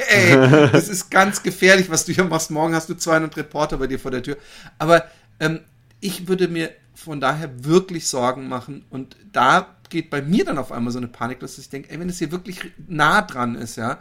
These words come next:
Speaker 1: dann müsste ich den eigentlich einpacken in meinen V-W-Bus und einfach mal zwei, drei Wochen auf irgendeine Insel fahren“, weil bei ihm hätte ich wirklich Angst, dass, dass, dass es, es gefährlich wird für ihn,
Speaker 2: Hm.
Speaker 1: weißt du?
Speaker 2: Ja, ja, klar, mit
Speaker 1: Und,
Speaker 2: Vorerkrankung.
Speaker 1: ähm,
Speaker 2: Das ist aber eine andere Besorgtheit als jetzt, sag ich mal,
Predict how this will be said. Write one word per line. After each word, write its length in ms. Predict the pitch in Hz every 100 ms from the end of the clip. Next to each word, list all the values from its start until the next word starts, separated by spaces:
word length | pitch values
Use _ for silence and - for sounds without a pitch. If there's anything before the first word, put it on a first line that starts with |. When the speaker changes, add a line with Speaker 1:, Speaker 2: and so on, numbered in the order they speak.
| _ _ _
Speaker 1:
dann 140 | 139
müsste 240 | 143 156 170
ich 60 |
den 120 | - 151
eigentlich 340 | 135 117 -
einpacken 680 | 131 147 - 151 147 147 147
in 160 | - 135
meinen 180 | 131
V-W-Bus 600 | 117 131 123 135 156 - -
und 80 |
einfach 240 | 143 120 135
mal 180 | 127 120
zwei, 220 | - 123
drei 240 | 131 120
Wochen 360 | 123 - 127 123 _ - _ _ _ -
auf 160 | - 180
irgendeine 340 | 175 113 202
Insel 360 | 156 131 143 135
fahren“, 340 | - 120 120 139 - - _
weil 260 | 123 127 127 _
bei 100 | 135 131
ihm 180 | 156 151
hätte 160 | 147
ich 100 | -
wirklich 400 | 131 151 131 -
Angst, 340 | 117 135 - 120
dass, 240 | 113 -
dass, 280 | 123 113 _
dass 320 | 117 107 - -
es, 200 | 104 -
es 480 | - 110 - - - -
gefährlich 540 | 120 - 135 120 -
wird 160 | 101 92
für 160 | - 98
ihn, 100 | 110
Speaker 2:
Hm. 120 | 104
Speaker 1:
weißt 160 | 92 -
du? 140 | 135 -
Speaker 2:
Ja, 120 | 104 104
ja, 140 | 101
klar, 160 | - 101
mit 80 | 98
Speaker 1:
Und, 60 |
Speaker 2:
Vorerkrankung. 460 | 123 123 120 104 107 -
Speaker 1:
ähm, 160 | 127 120
Speaker 2:
Das 120 | 117
ist 40 |
aber 120 | 135 135
eine 80 | 117
andere 280 | 135 135
Besorgtheit 540 | 120 113 123 - 127 113
als 200 | 113 113
jetzt, 160 | 117
sag 100 | 120
ich 140 | 113 -
mal, 300 | 113 110